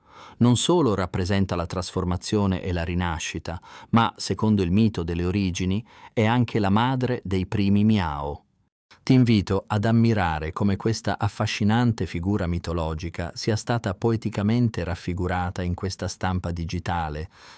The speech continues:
nella quale la tradizione incontra la modernità. Dai poi un'occhiata ai nostri mobili di design.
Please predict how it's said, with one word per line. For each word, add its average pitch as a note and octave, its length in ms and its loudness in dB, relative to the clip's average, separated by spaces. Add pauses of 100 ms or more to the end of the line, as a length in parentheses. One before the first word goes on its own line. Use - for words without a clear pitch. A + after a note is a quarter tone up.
nella B2 220 4
quale F#2 360 0
la E2+ 120 -2
tradizione F#2+ 920 0
incontra G2 680 2
la F2+ 140 0
modernità. F2 840 -2 (560)
Dai A#2+ 360 4
poi A#2+ 240 4
un'occhiata G#2+ 580 2
ai F#2+ 140 2
nostri G2 340 0
mobili F#2 460 2
di F2+ 140 -2
design. E2+ 500 -2